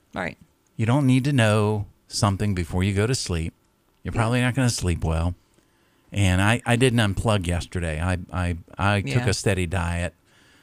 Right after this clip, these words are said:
Speaker 2: of politics all day, uh, when I wasn't working on my project. And, um, downstairs
Speaker 1: Yeah, I
Speaker 2: and
Speaker 1: mean,
Speaker 2: as
Speaker 1: everybody has to
Speaker 2: I got overloaded.
Speaker 1: take a break sometimes.
Speaker 2: I got
Speaker 1: Even,
Speaker 2: overloaded.
Speaker 1: even Jesus took a break.
Speaker 2: Right,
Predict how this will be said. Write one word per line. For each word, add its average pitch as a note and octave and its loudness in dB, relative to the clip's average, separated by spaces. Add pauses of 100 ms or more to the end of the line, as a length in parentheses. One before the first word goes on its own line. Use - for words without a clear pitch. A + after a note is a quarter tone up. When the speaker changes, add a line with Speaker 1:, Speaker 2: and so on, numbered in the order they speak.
(160)
Speaker 2:
of E2+ -2
politics F2 -2
all E2+ -2
day, E2+ -4 (440)
uh, E2 -2
when E2+ -2
I F2 0
wasn't F2+ -4
working E2+ -2
on F2 2
my F2 -2 (240)
project. F#2+ 0 (720)
And, F2+ 0
um, F2 -2 (540)
downstairs F#2 0
Speaker 1:
Yeah, D#4+ 2
I - 2
Speaker 2:
and D4+ 2
Speaker 1:
mean, D4 -4 (160)
Speaker 2:
as - -8
Speaker 1:
everybody B3+ 0
has A3 -2
to F3+ -2 (120)
Speaker 2:
I A2+ 0
got A#2 4
overloaded. E2 0
Speaker 1:
take A3 -2
a G3+ 0
break F#3+ -2
sometimes. C3 -2
Speaker 2:
I - -2
got - 2
Speaker 1:
Even, - 2
Speaker 2:
overloaded. D#2+ -2
Speaker 1:
even D#4 2
Jesus D#3 0
took - -2
a B2 0
break. A2+ 2
Speaker 2:
Right, A#2+ 2